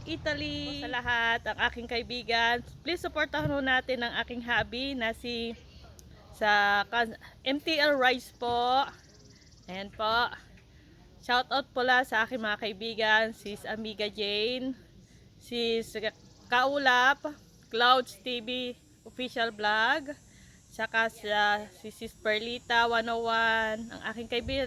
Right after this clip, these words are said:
rin na si Alice Ma'am P H, at ang aking sister na si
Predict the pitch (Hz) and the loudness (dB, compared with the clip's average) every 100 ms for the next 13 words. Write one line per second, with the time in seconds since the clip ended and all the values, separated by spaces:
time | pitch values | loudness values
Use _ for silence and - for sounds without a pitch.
0 | 262 254 254 - 208 262 320 - 285 294 | -4 -6 -8 -6 0 0 0 -4 -4 -2
1 | 294 349 285 - 277 285 294 - - - | -4 -4 -2 0 0 0 -2 -8 -20 -20
2 | - - - - - 208 220 - 226 220 | -20 -20 -20 -20 -6 0 0 2 4 4
3 | 226 226 196 226 247 233 233 233 226 - | 2 -6 -6 -6 -6 -8 -8 -8 -12 -18
4 | - - - 240 - 233 226 220 220 240 | -20 -14 -12 -6 -2 0 0 -4 -4 -6
5 | 226 | -6